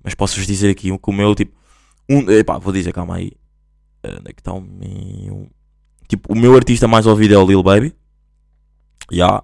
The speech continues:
eh, o segundo é o Prodígio, o segundo é o D J, o terceiro é o D J Télio, e o quarto é o Menor M C, e o quinto é o T-Rex. I mean, eh, deixem-me só explicar isto.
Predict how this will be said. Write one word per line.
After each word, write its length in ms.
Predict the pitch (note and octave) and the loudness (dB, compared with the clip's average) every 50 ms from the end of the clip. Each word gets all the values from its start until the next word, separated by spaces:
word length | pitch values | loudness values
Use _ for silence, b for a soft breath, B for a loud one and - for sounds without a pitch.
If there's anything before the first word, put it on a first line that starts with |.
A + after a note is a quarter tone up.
| - _ | -8 _
eh, 960 | - F2+ F#2 F#2 F#2 F#2 F#2 F#2 F#2 F2+ F2+ F2+ F2+ F2+ F2+ F2 F2 F2 - | 0 2 4 4 6 6 6 4 4 4 2 0 0 -2 -2 -4 -4 -4 -2
o 100 | - G2 | -2 -2
segundo 260 | - - A2 A2 G#2 | -2 0 0 2 4
é 40 | G2+ | 4
o 40 | G2 | 2
Prodígio, 520 | - G2 F#2 F2+ G#2 A2 A2 A#2 B2+ B2+ - _ _ _ _ _ _ | 2 0 0 2 2 2 2 0 -4 -6 -8 _ _ _ _ _ _
o 80 | - | -6
segundo 240 | - - - A#2 A2+ | -6 -2 0 2 4
é 20 | G#2 | 4
o 60 | G#2 | 4
D 160 | G#2+ B2 C3 | 2 0 -2
J, 120 | A2+ - | 0 -2
o 60 | F#2 A2 | -2 -2
terceiro 320 | - G#2+ - - A#2 A2 | -2 -2 0 2 2 2
é 40 | G#2+ | 2
o 20 | |
D 140 | A2 B2 C#3+ | 2 0 -2
J 180 | B2+ C3 A2+ G2 | -2 -2 -2 -2
Télio, 340 | - G#2 G#2+ A#2+ C#3 C3+ - _ _ _ _ _ _ | -2 -2 -2 -4 -6 -10 -16 _ _ _ _ _ _
e 60 | - | -4
o 40 | G#2 | 0
quarto 240 | - B2 A#2+ - B2+ | 2 2 4 4 4
é 40 | A2+ | 2
o 20 | |
Menor 220 | A#2 A2+ A#2 A#2 A2+ | 2 2 2 4 4
M 160 | A2 G#2+ G#2 | 4 2 0
C, 420 | - - - G#2+ A2 B2 D3 - _ _ | -2 -2 0 0 0 0 -2 -8 _ _
e 120 | G#2+ A#2+ | 0 0
o 40 | A2 | 0
quinto 320 | - - - C3 C3 B2 | 0 -2 -6 -4 2 4
é 40 | B2 | 4
o 40 | A#2 | 4
T-Rex. 540 | - - A2+ G2+ F2+ E2+ - - - - _ _ _ _ _ _ _ _ _ _ _ _ | 4 2 2 2 2 0 -2 -8 -18 -20 _ _ _ _ _ _ _ _ _ _ _ _
I 120 | A2+ A#2 A2+ | 0 0 2
mean, 200 | G#2+ G#2 F#2 D2+ - _ _ _ _ _ _ _ _ _ - - _ _ _ | 2 -2 -4 -6 -10 _ _ _ _ _ _ _ _ _ -20 -20 _ _ _
eh, 260 | A2 A2 A2 A2 G#2+ | 6 8 8 8 8
deixem-me 260 | G#2+ A#2 A2+ C3+ B2+ | 6 4 0 0 0
só 60 | B2 B2 | 0 0
explicar 380 | - A#2+ A#2 G#2 G2+ F#2+ F#2 | 2 2 2 2 2 0 -2
isto. 180 | F2 - - | -6 -10 -12